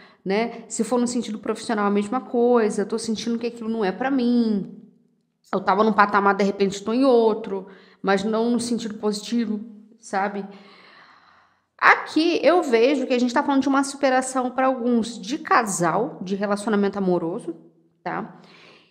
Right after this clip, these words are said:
É, no sentido material, profissional, tem uma justiça acontecendo pra vocês.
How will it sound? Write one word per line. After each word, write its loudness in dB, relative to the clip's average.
É, 6
no 4
sentido 0
material, 2
profissional, -2
tem -4
uma 0
justiça -4
acontecendo -4
pra -8
vocês. -2